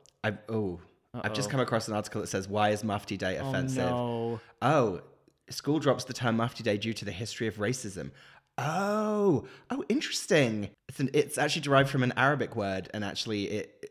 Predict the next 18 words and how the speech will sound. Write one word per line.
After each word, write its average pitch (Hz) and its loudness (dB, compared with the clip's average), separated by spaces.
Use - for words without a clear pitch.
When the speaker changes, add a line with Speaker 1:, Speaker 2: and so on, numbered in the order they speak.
Speaker 1:
it's - -14
used 113 -6
it 104 -2
really 104 -2
in 104 -2
a, 98 -2
in 95 -4
an 104 -2
offensive 113 -4
way. 151 0
Ah, - -14
interesting. 117 0
Speaker 2:
There 135 -4
you 120 -6
are. 165 -6
Speaker 1:
Well, 123 -4
that's, - -12
well. 95 -4